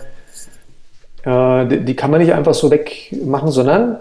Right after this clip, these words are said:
da ist schon wichtig, sich da gut damit zu beschäftigen und, äh, zu sagen, "Ja, das ist halt eine Beeinträchtigung, die ich mal hab und dann kann ich was damit anfangen."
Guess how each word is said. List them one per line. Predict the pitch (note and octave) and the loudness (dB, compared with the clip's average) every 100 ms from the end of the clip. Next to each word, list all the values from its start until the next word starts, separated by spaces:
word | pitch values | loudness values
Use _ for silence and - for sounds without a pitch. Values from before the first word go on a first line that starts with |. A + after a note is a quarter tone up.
| - | -4
da | G#2+ D#3 | 0 2
ist | F#3 | 2
schon | - G3+ | 2 2
wichtig, | D#3 - F#3 - | 2 0 -4 -4
sich | F3 - | -6 0
da | E3 | 2
gut | - D3 D3+ | 2 2 4
damit | D3+ D#3 | 2 2
zu | D3+ | -2
beschäftigen | D#3+ - A#2+ - C#3+ C#3 C#3 D3 C#3 | -2 0 -2 -2 -4 -4 -4 -6 -8
und, | A#3 A#2+ B2+ C3+ C3 - | -6 -2 0 -2 -4 -2
äh, | B2 B2 B2 | 2 2 2
zu | - | -2
sagen, | B2+ A#2+ A#2 B2 - - _ _ _ _ _ - _ _ | 0 2 0 -4 -8 -20 _ _ _ _ _ -20 _ _
"Ja, | A#2 - | 2 2
das | F#3 F3+ | 0 -4
ist | E3+ | -2
halt | E3+ E3 | 0 2
eine | E3 | 2
Beeinträchtigung, | D#3 A#2+ - D#3+ G#3 F#3 F3 G3 A3 | 0 -2 -4 -4 -2 0 0 0 -6
die | D#3 | -4
ich | D3 | -2
mal | C#3 | 0
hab | D#3 | 0
und | F#3 D3+ | 0 2
dann | D#3 E3 F3 - | 2 2 -2 -8
kann | - D3 | -6 -4
ich | C#3 | -2
was | C#3+ | -2
damit | - C#3 - | 0 0 0
anfangen." | A2 - G2 F#2 | -4 -8 -10 -12